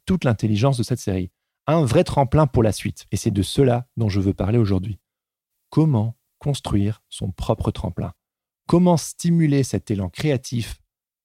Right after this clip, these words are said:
quand vous n'êtes plus motivé ? Comment trouver la formule qui vous correspond et qui vous permettra de vous lancer ou vous relancer. Pour résumer, comment investir dans le présent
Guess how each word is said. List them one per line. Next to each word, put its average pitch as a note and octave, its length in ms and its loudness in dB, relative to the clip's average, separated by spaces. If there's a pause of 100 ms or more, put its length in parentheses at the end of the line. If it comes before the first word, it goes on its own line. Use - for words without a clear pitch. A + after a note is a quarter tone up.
(180)
quand A2+ 100 -4
vous G#2 140 -2
n'êtes G2+ 140 0
plus - 120 2
motivé ? - 460 0 (460)
Comment D#3+ 240 6
trouver F3+ 280 4
la C3 140 6
formule D3 440 2
qui - 120 -6
vous F#2+ 140 -2
correspond B2 580 0 (140)
et G#2+ 40 -4
qui - 180 -4
vous F#2+ 180 -6
permettra B2 480 -2
de F#2+ 100 -2
vous F#2 180 -2
lancer A2 440 -2 (500)
ou A2 60 0
vous G#2 140 2
relancer. G2 500 2
Pour G2 120 6
résumer, A2 440 4
comment G#3 420 8
investir D3 640 2
dans F#2+ 120 -2
le C3 140 6
présent B2 520 2